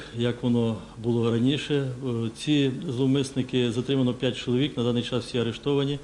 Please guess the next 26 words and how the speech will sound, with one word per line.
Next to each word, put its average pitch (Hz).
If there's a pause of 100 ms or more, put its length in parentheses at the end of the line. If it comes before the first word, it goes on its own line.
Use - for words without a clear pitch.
(300)
Раніше 131
судимі 131
за, 120 (200)
два 127
чоловіка 123
за 117
вбивства, 123 (540)
за 131
розбійні 139
напади. 147 (280)
Е, 117 (260)
вони 131
проживали 123 (500)
на 123
нашій 135
території, 143
а 120
також 127
на 120
території 123
міста 127
Києва. 104 (140)
Зловмисників 135
вилучено 113
зброя 127 (160)
біля, 113